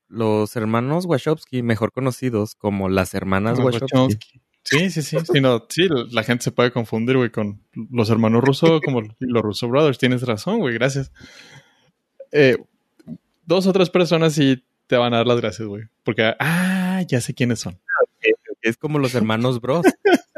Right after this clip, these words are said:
Speaker 1: Pues mejor conocidos como los The Bros Brothers. Mario Bros.
Speaker 2: Los Bros
Speaker 1: Brothers.
Speaker 2: Brothers. Mario Mario y Luigi Mario. <laughs> Bueno, ellos, eh,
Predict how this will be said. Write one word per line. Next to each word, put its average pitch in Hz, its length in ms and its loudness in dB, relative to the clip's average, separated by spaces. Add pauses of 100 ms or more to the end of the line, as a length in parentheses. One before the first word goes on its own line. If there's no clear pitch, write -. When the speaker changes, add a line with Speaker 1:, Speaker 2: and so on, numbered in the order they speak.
Speaker 1:
Pues 254 140 -6
mejor 156 240 0
conocidos 147 480 -4
como 123 220 0
los 95 160 -8 (1300)
The 110 80 -2 (120)
Bros 104 340 0 (100)
Brothers. 143 580 -4 (160)
Mario 110 260 -2
Bros. 113 320 -2
Speaker 2:
Los 113 160 2
Bros 107 200 2
Speaker 1:
Brothers. - 20 -6
Speaker 2:
Brothers. 107 260 -4 (1400)
Mario 120 320 2
Mario 117 400 2 (340)
y 127 120 -4
Luigi 107 260 0
Mario. 104 320 -2
<laughs> - 320 0 (2000)
Bueno, 147 300 2
ellos, 180 540 2
eh, 123 720 2